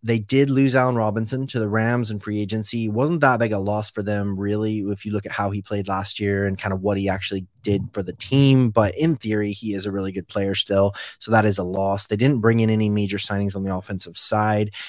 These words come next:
And as far as the draft, they really only drafted Velus Jones Junior, who the running joke is that he's, like, a twenty-five-year-old rookie. So everyone's <laughs> saying in Dynasty that he's already dead and buried. It's basically him and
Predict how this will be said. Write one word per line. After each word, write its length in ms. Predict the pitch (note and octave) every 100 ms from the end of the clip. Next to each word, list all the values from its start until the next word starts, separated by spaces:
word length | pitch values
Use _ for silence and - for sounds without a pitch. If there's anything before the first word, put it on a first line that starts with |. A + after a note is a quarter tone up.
| - -
And 140 | A2+
as 120 | G#2+ -
far 220 | C#3+ D3+
as 80 | C3
the 100 | F#2+
draft, 540 | - G#2+ G#2+ A2 -
they 100 | G#2+
really 360 | G#2 A#2 C3+ A#2
only 200 | A2 G#2
drafted 480 | G#2+ G#2 - G#2
Velus 320 | G2+ G#2 G#2 -
Jones 320 | G2+ G2 - _
Junior, 680 | - B2 B2+ B2 A#2+ A#2+ A2+ -
who 160 | A2+
the 100 | G#2
running 240 | G2+ G#2+ G2+
joke 200 | G#2 F#2+
is 140 | F#2+
that 180 | G2 G2
he's, 260 | - G2+ G2
like, 140 | F#2
a 40 | F2
twenty-five-year-old 840 | - G2 F#2+ G2 G2 F#2 F#2+ F2
rookie. 460 | F2+ A2 - G#2+ G#2
So 160 | - F#2
everyone's 300 | G2+ F#2+ -
<laughs> 20 |
saying 180 | A2+ - - C#3+ -
in 120 | C3+
Dynasty 540 | A2 G2 - B2+ - A#2
that 100 | G#2+
he's 160 | G#2+
already 220 | G2 G2 G2
dead 200 | F#2 F2+
and 140 | F#2
buried. 460 | G#2+ A2 G#2 G#2 - - -
It's 80 | -
basically 320 | C3 - G#2
him 220 | A2+ A2+
and 180 | G#2